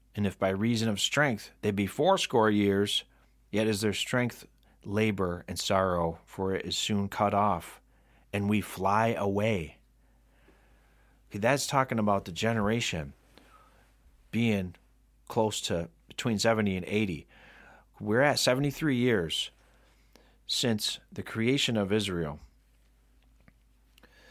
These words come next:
Jesus Christ said, "Now learn the parable of the fig tree. When his branch is yet tender and putteth forth leaves, you know that summer is nigh. So likewise ye, when you shall see all these things, you know that it is near, even at the doors.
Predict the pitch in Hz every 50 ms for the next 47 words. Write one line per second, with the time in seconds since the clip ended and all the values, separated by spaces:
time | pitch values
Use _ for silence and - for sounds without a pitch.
0 | - - - - - - - - - _ _ _ - - 131 131 127 117 107 -
1 | - - 127 113 113 104 - - 107 98 98 90 92 - _ _ _ _ _ _
2 | _ _ - 104 107 117 120 127 127 117 104 - - 131 127 131 127 123 113 110
3 | 98 95 - - - 127 110 104 - - 110 98 92 90 87 - - - - -
4 | - - _ - 104 101 98 92 - - 120 127 127 135 131 - 113 104 110 110
5 | 90 - - - 139 143 139 127 104 98 98 98 - 127 110 104 - - 113 104
6 | 101 98 - - _ _ - 101 101 110 110 110 104 98 92 92 - - - -
7 | 113 127 131 123 123 123 117 107 - - 110 107 113 113 107 101 95 95 110 120
8 | 131 104 78 76 - - - - 123 117 120 127 131 - - 120 113 110 104 98
9 | 113 110 117 120 120 117 _ _ _ _ _ - - _ - 110 113 117 107 -
10 | 120 107 - - - 139 135 127 120 117 113 107 101 - - 117 117 123 131 120
11 | 104 104 107 113 120 127 123 113 107 107 104 101 95 98 110 120 139 135 110 104
12 | 113 117 123 123 107 - 101 95 117 131 147 127 95 73 - - - -